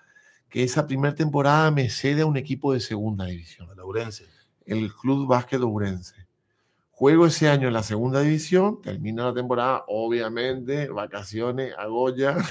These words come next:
Speaker 1: <laughs> Eh, o Corrientes, porque ya mis amigos los pasaba entre Goya y Corrientes. La mayoría de mis amigos ya estudiaban Corrientes, entonces me iba mucho a Corrientes.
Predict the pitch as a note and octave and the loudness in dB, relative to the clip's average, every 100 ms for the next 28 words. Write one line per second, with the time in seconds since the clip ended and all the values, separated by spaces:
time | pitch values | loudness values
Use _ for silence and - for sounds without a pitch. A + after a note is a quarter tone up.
0 | - A#2 G2+ - D#3 A2+ A2+ G#2+ D3 G#2+ | -4 -4 -4 2 2 2 0 -2 -4 -6
1 | G#2+ G#2 F#2+ - - - - - C3+ C3+ | -6 -10 -12 -16 -20 -20 -20 -2 2 4
2 | C3 B2+ B2+ B2+ B2 B2 B2 B2 B2 A#2+ | 6 4 4 2 2 0 -4 -6 -8 -8
3 | A#2 A#2 - D#3 F3 F3 C3+ C#3+ D3+ D3 | -10 -12 0 4 6 4 2 2 2 0
4 | A#2 A2 G#2+ A#2+ C3+ B2+ A#2 A#2+ B2 C3 | -6 -8 -8 -8 -8 -8 -8 -6 -6 -2
5 | D3+ D#3+ _ - A2+ A2 G#2 B2+ C#3 C#3 | -4 -4 _ -16 -10 -8 -4 0 0 0
6 | B2+ B2+ C3+ B2 G#2+ G#2+ G#2 G#2+ G#2 G#2 | -2 -2 -2 -4 -6 -10 -10 -10 -10 -2
7 | B2 C3+ B2 B2+ C3+ A#2+ G#2+ A2+ G#2+ A2 | -2 -2 -6 -4 -4 -2 -2 -2 -2 -4
8 | A2 A2 A2+ A#2 B2+ A2 G#2+ A2 G#2+ G#2 | -6 -10 -8 -8 -10 -14 -14 -12 -6 -2
9 | G#2 G#2+ G#2 G#2+ - G2 F#2+ F2+ | 0 0 -2 -8 -8 -6 -6 -6